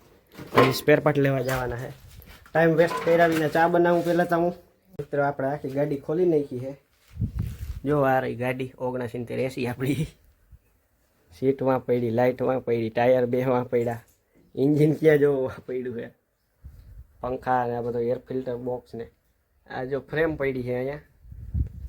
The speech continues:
હવે બધું અલગ અલગ છે ને, નવી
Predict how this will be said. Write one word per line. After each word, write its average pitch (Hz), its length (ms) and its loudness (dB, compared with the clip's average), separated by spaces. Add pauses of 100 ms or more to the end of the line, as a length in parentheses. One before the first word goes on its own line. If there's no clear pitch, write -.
(920)
હવે 120 80 -8
બધું 131 300 -2
અલગ 143 240 0
અલગ 151 200 0
છે 151 120 -2
ને, 147 160 0 (380)
નવી 151 340 0